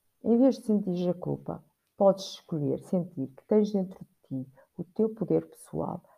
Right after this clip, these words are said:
para assumir o comando da tua própria vida, para assumir as tuas escolhas, as tuas responsabilidades e consequências. Não fica tudo mais simples, livre e fluido?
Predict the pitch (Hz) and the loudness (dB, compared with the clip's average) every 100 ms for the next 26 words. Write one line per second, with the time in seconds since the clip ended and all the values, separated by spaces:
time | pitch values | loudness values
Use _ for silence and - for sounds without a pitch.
0 | _ 214 214 226 226 165 156 151 151 190 | _ 4 4 2 -2 -4 -2 -4 -6 -2
1 | 190 107 107 - 87 - 165 170 - - | 0 2 0 0 -6 -4 -6 -4 -2 0
2 | 180 170 - 139 165 - - 214 247 233 | 0 -2 -2 -6 -6 -10 -2 0 0 -2
3 | - 165 165 170 - 262 220 - _ - | -4 -4 -4 -8 -2 0 0 -4 _ -10
4 | - - 185 190 - 233 233 - - 170 | -8 -8 -12 -8 -2 -2 -4 -18 -8 -8
5 | 151 170 156 151 - - - - - - | -6 -6 -6 -6 -4 -6 -8 -20 -20 -20
6 | - 247 240 254 240 240 247 208 - 196 | -2 0 4 6 4 4 4 4 2 -4
7 | 196 - _ _ _ _ _ 254 277 277 | -6 -10 _ _ _ _ _ 2 4 4
8 | 269 202 208 190 190 175 - 156 156 165 | 2 2 2 0 0 -2 -4 -6 -6 -8
9 | 165 - - _ _ - 170 196 170 165 | -14 -16 -20 _ _ -2 2 2 0 -6
10 | - _ 196 196 - 156 208 170 151 | -14 _ -2 -2 2 4 6 4 -2